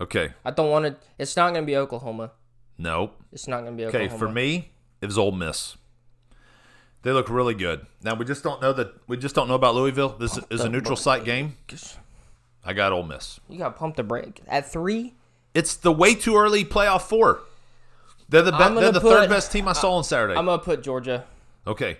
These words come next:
Speaker 2: I think Alabama, Georgia play an S E C championship. Georgia loses,
Speaker 1: I just
Speaker 2: but they
Speaker 1: said it
Speaker 2: still
Speaker 1: doesn't
Speaker 2: get
Speaker 1: matter
Speaker 2: into
Speaker 1: if it's
Speaker 2: the
Speaker 1: not possible. But here's what I know.
Speaker 2: So
Speaker 1: Georgia's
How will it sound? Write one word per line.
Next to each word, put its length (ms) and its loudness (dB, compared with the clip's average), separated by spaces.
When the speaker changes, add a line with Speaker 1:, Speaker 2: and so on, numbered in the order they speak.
Speaker 2:
I 100 0
think 220 0
Alabama, 340 6
Georgia 280 -4
play 160 -2
an 40 -6
S 200 -8
E 60 -8
C 200 -10
championship. 540 -8
Georgia 280 2
loses, 320 -8
Speaker 1:
I 40 0
just 200 0
Speaker 2:
but 40 -2
they 60 4
Speaker 1:
said 80 6
it 40 -2
Speaker 2:
still 120 -2
Speaker 1:
doesn't 240 0
Speaker 2:
get 40 -6
Speaker 1:
matter 180 2
Speaker 2:
into 100 -2
Speaker 1:
if 40 -4
it's 60 -4
Speaker 2:
the 60 -2
Speaker 1:
not 120 -4
possible. 440 -4
But 140 0
here's 160 -2
what 80 0
I 60 2
know. 200 -4
Speaker 2:
So 360 -4
Speaker 1:
Georgia's 540 2